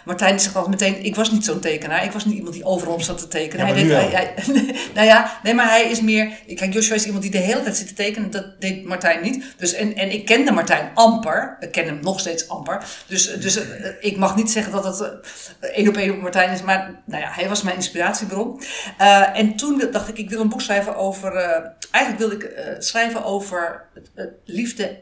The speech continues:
Speaker 1: en seks. En hoe combineer je dat?" Daar wilde ik over schrijven. Maar dat verhaal van Sivan werd zo groot over die liefde, dat ik kwam er niet aan toe. Dus ik, tenminste, niet aan die seks. Niet echt. Dus, dus ik dacht,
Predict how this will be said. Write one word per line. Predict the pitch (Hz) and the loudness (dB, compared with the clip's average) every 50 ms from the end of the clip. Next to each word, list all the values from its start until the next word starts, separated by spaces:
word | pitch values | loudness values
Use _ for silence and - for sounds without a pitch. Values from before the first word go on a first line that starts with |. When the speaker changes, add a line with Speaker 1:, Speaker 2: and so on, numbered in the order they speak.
| _ | _
Speaker 1:
en | - 208 226 233 226 | -4 -2 -2 0 0
seks. | - - - 196 277 269 - - - | -2 -2 -2 -4 -6 -6 -8 -8 -8
En | - 190 | -6 -8
hoe | 185 190 226 226 - - | -6 -4 -4 -6 -6 -6
combineer | - 240 220 220 208 208 208 214 233 262 269 254 | -6 -2 0 0 2 2 4 4 4 4 2 2
je | 202 170 147 | 0 -2 -4
dat?" | - - - | -6 -6 0
Daar | - 214 240 285 | 2 2 2 2
wilde | 294 285 285 | 2 -2 -2
ik | 262 | -2
over | 240 220 214 214 | -2 -4 -4 -6
schrijven. | - - - 143 139 143 - 135 135 - - - - - - - - - - - _ _ | -6 -6 -4 -2 -2 -4 -6 -10 -16 -16 -20 -18 -16 -14 -14 -14 -14 -16 -20 -20 _ _
Maar | - 185 214 277 269 202 165 180 220 247 254 254 - - _ _ - - - | -6 -2 2 4 4 4 4 4 2 0 -2 -6 -10 -16 _ _ -20 -18 -8
dat | 214 208 208 | -8 -6 -6
verhaal | - 185 208 247 262 254 | -4 0 2 2 2 2
van | 226 214 | 0 -2
Sivan | - 277 262 - 214 190 | 0 0 0 0 -2 -2
werd | 185 180 - | -4 -4 -4
zo | - 233 262 | -2 -2 -2
groot | 262 - - 233 226 190 156 - 285 - - - - - _ _ _ _ - - - _ _ _ _ _ | -2 -2 -2 0 0 0 0 -2 -4 -6 -10 -14 -16 -20 _ _ _ _ -20 -20 -20 _ _ _ _ _
over | - - 165 160 170 | -2 -2 0 0 -2
die | 175 175 180 | -4 -6 -6
liefde, | 185 147 - 156 160 208 285 294 - - _ _ _ - - | -6 -8 -8 -8 -8 -8 -8 -10 -14 -20 _ _ _ -18 -14
dat | - - 208 202 202 - - | -6 -4 -4 -4 -4 -6 -8
ik | 233 220 | -10 -6
kwam | - 285 277 269 | -4 -2 0 2
er | 247 | 2
niet | 233 226 226 | 0 0 -2
aan | 220 196 | -6 -6
toe. | - 269 - - - | -4 -4 -6 -6 -6
Dus | 196 208 240 | -6 -6 -6
ik, | 233 - - - - - - 202 | -6 -8 -10 -14 -14 -12 -12 -10
tenminste, | - 214 214 220 214 226 220 - | -4 -2 -2 0 0 -2 -2 0
niet | 214 220 269 262 - | 0 0 0 0 0
aan | - 202 202 | 0 0 0
die | 208 202 | 0 0
seks. | - - 269 214 - - - - - - - _ _ - - | 0 0 0 0 -2 -2 -6 -10 -10 -12 -16 _ _ -20 -14
Niet | 220 185 196 196 196 | -10 -10 -10 -8 -8
echt. | - - - - - - - - - _ _ _ _ - - - - - - - _ _ _ _ _ _ _ _ _ | -10 -10 -10 -10 -12 -14 -14 -16 -18 _ _ _ _ -20 -20 -20 -20 -20 -20 -20 _ _ _ _ _ _ _ _ _
Dus, | 190 208 214 - - - _ _ _ | -10 -10 -10 -10 -12 -20 _ _ _
dus | - 220 202 196 | -8 -6 -6 -6
ik | - | -6
dacht, | 208 196 | -8 -10